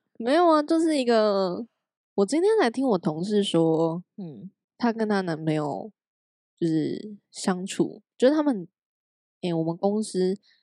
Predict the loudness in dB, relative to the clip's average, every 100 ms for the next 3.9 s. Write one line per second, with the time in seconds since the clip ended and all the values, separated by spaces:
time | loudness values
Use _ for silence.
0 | _ _ _ -4 -4 -2 -4 -4 -6 -10
1 | -12 -12 -6 -4 -2 0 -2 0 -4 -4
2 | -6 -6 -10 -12 -10 -10 -10 -12 -14 _
3 | _ -20 -20 -12 -4 -2 0 0 -2